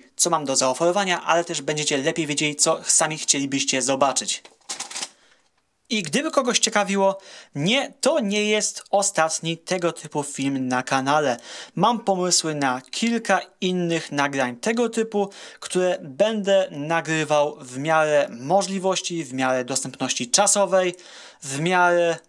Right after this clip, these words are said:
odpowiedniego przygotowania do prezentacji danego tematu, ale tak, na pewno mam o czym kręcić i mam nadzieję, że niedługo się o tym przekonacie. Ale najpierw może sobie parę recenzji, bo też jest co recenzować poza saszetkami.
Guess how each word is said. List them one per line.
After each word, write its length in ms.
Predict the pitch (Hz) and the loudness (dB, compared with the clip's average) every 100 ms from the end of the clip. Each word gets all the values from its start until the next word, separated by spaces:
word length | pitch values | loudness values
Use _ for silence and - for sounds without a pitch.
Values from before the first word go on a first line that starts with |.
| _ - | _ -6
odpowiedniego 480 | 170 165 151 147 135 | -2 -2 -2 -4 -2
przygotowania 720 | - 170 175 165 151 147 139 | 0 0 0 0 0 0 -2
do 320 | 131 131 127 | 0 0 0
prezentacji 560 | - 160 156 160 151 139 | -2 0 0 0 0 0
danego 260 | 135 135 | -2 -2
tematu, 500 | 131 180 180 185 185 - - - - - | 0 2 2 0 -4 -8 -20 -20 -20 -4
ale 440 | - 233 262 262 240 - _ _ | 2 4 4 2 0 -6 _ _
tak, 240 | - 311 - | -4 -2 -2
na 120 | 165 | -2
pewno 520 | 208 196 185 180 160 139 | 0 -2 0 -2 -2 -4
mam 320 | 131 214 226 | 0 0 0
o 160 | 180 | -2
czym 200 | 147 151 | -2 -4
kręcić 760 | 139 143 135 131 - 190 - - | -4 -2 -2 -2 -2 0 0 -2
i 240 | 196 254 269 | -4 -2 -2
mam 260 | 151 185 | -2 -2
nadzieję, 480 | 180 160 139 156 156 | -2 -2 -2 -2 -2
że 280 | 131 139 147 | 0 -2 -2
niedługo 720 | 131 139 175 147 151 147 151 | -4 -2 -2 -2 -2 0 0
się 340 | - 139 147 - | 0 0 -2 -2
o 140 | - 135 | -2 -2
tym 260 | 139 147 | -2 -6
przekonacie. 760 | 139 - 135 135 135 156 160 117 - - - - - | -4 -2 -2 0 0 2 2 -2 -8 -14 -14 -8 2
Ale 400 | 247 233 214 226 | 4 4 2 2
najpierw 440 | 277 294 233 202 | 2 2 0 -6
może 220 | 180 151 | -2 -2
sobie 200 | 135 120 | -2 -4
parę 280 | 120 156 135 | 0 2 2
recenzji, 600 | 127 123 220 214 190 196 | 0 0 0 2 0 -2
bo 500 | 127 131 151 - - - | -2 2 2 0 -4 -2
też 380 | 202 208 - - | 0 2 0 -4
jest 460 | 120 123 160 - | -8 -2 -2 -2
co 260 | - 147 131 | -2 2 2
recenzować 520 | 135 135 143 135 123 | 0 -2 0 -2 -4
poza 280 | - 190 180 | -2 0 0
saszetkami. 600 | 180 170 175 170 165 | 0 0 0 -2 -2